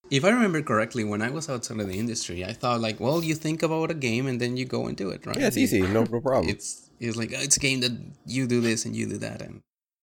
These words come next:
Speaker 1: you press this button, this happens." Well, it's not like that at all, right?
Speaker 2: Mm.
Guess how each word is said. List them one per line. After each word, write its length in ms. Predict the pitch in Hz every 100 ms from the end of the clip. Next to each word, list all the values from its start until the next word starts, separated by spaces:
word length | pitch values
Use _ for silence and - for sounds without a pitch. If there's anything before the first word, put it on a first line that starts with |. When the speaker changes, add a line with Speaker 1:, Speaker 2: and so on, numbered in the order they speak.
| -
Speaker 1:
you 100 | 113
press 180 | 110 117
this 140 | 113
button, 380 | 107 101 101 95
this 160 | 95 -
happens." 300 | 107 117 -
Well, 160 | 123
it's 140 | 143 131
not 140 | 147
like 140 | 143 120
that 160 | 101
at 100 | 98
all, 180 | 92 98 _ -
right? 220 | 104 113 _ _ -
Speaker 2:
Mm. 240 | 98 95